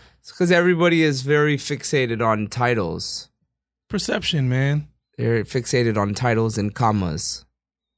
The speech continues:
Speaker 2: I saw
Speaker 1: So that way they can put a comma in between the titles on
Speaker 2: That's
Speaker 1: social
Speaker 2: it.
Speaker 1: media.
Speaker 2: So, so, so they can, <laughs> uh, I, I read two quotes. Uh, I read a quote that says,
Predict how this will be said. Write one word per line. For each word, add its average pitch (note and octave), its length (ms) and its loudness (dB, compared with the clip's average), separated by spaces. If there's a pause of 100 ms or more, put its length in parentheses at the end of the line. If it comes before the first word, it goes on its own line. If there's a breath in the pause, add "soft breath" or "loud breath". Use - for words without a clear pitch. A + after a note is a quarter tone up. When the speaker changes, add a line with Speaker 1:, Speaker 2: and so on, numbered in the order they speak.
(240)
Speaker 2:
I E3 100 -4
saw F3 280 0
Speaker 1:
So C#3+ 80 2
that G#2+ 160 2
way A2 140 2
they A2 120 0
can G2 260 -8
put A#2+ 200 -2
a G#2 60 -2
comma G#2+ 420 -2
in G#2 200 -6
between G2 400 -8
the F#2 80 -8
titles F#2 600 -6
on F2+ 180 -6
Speaker 2:
That's C3+ 200 0
Speaker 1:
social C#3 160 0
Speaker 2:
it. F2+ 40 -6
Speaker 1:
media. F2+ 480 -8
Speaker 2:
So, C3 300 -2
so, C3 420 -2 (320 soft breath)
so - 160 -4
they D3 160 2
can, C#3+ 380 -2 (260)
<laughs> F3+ 160 -2
uh, - 1300 -10
I, D#3+ 200 -2
I D#3+ 180 -4
read D3+ 260 0
two - 140 -6
quotes. - 360 -10 (120)
Uh, - 60 -6
I C#3 160 0
read D3 160 0
a C#3+ 40 0
quote D#3 260 -6
that D3 80 -6
says, C#3 480 -2